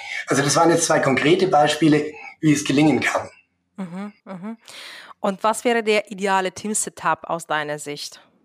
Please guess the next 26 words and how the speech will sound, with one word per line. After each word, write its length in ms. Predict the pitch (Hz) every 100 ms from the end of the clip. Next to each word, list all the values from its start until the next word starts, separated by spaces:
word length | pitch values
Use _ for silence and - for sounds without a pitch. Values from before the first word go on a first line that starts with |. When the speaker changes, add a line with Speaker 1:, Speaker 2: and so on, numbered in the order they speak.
| _ _ _ _ _ _ _ _ _ _
Speaker 2:
bei 100 | 170
so 140 | 170 170
einem 200 | 160 160
Thema? 440 | - 160 147 147 _ _ _ _ _ - - - - _ _ - - - - - -
Speaker 1:
Ja, 260 | 139 143 - - - - - - -
äh, 300 | 139 - -
das 200 | 147 -
Wort, 180 | 147 170
was 180 | 135 -
wahrscheinlich 280 | 135 135 117
hier 140 | 123
immer 180 | 185 208
fällt, 400 | - 165 - -
crossfunktional. 840 | 147 147 147 - 131 143 226 226 - -
Speaker 2:
Ja. 160 | - 185 - - - - _ _ -
Speaker 1:
Äh, 280 | 147 147 139 -
das 180 | 135 -
heißt, 200 | 165 160
ich 60 | -
brauche 260 | 147 143
eigentlich 220 | 147 135 120
Leute 480 | 131 156 156 - - - - - - - -
aus 420 | 143 139 - - -
den 120 | 127
Marketingbereichen, 1300 | 123 143 160 - 156 151 143 117 131 - 147 135 127 - - -
Produktbereich, 840 | - 165 - 156 127 139 143 -